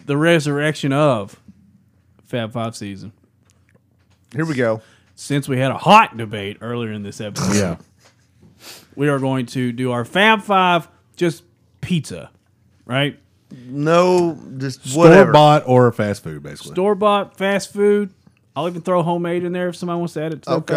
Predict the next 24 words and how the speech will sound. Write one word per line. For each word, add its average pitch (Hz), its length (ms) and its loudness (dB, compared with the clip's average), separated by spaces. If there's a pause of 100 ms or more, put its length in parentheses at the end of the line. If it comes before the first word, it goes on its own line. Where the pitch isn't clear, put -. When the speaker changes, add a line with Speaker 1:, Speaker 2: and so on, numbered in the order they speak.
(100)
Speaker 1:
Fab 151 40 -14
Five. 170 320 -4
Speaker 2:
Okay. 139 240 -12 (400)
Speaker 1:
Okay. 165 180 -10 (140)
Speaker 3:
Well, 80 140 -16
none 92 180 -10
of 95 80 -8
us 92 120 -10
do 92 140 -8
that, 76 280 -14
so. - 160 -16 (580)
Speaker 1:
I 135 160 -8
could. 156 320 -4
I 135 80 -4
didn't 131 220 -10
think 135 160 -6
of 123 80 -8
it 113 40 -10
until 117 220 -10
right 113 200 -8
now. 113 320 -10
But 143 260 -2
anyways, 185 480 -4 (420)
uh, 139 260 -2